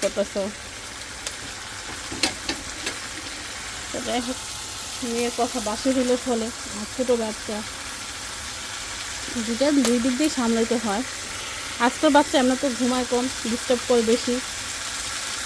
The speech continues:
আর আমার দাদিদের কাছে শুনতাম যে আগের বাচ্চা কাচ্চা নাকি অনেক ভালো থাকতো। এই মাছগুলো হলো চাষের মাছ, মানে, এত পরিমাণে ঘষা ঘষা করা হয়েছে, তো কালো দাগ তো আর গেল না।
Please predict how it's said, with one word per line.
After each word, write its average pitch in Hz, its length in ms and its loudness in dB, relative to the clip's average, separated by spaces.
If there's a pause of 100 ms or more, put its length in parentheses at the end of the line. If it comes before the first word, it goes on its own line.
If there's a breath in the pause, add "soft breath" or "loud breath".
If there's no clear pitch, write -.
আর 226 80 0
আমার 233 220 4
দাদিদের 247 440 10
কাছে 247 260 4
শুনতাম 247 320 6
যে 226 160 4
আগের 226 300 6
বাচ্চা 233 240 4
কাচ্চা 233 260 0
নাকি 233 200 -2
অনেক 226 280 0
ভালো 202 220 0
থাকতো। 202 280 -4 (1700)
এই 262 100 8
মাছগুলো 277 500 6
হলো 294 260 6
চাষের 285 340 4
মাছ, 247 220 6 (320)
মানে, 240 280 4 (120)
এত 262 280 4
পরিমাণে 285 360 6
ঘষা 240 320 6
ঘষা 262 380 6
করা 262 180 6
হয়েছে, 254 400 4 (880)
তো 247 80 0 (120)
কালো 277 240 6
দাগ 254 200 6 (120)
তো 269 100 6
আর 247 140 4 (160)
গেল 226 200 2
না। 208 200 2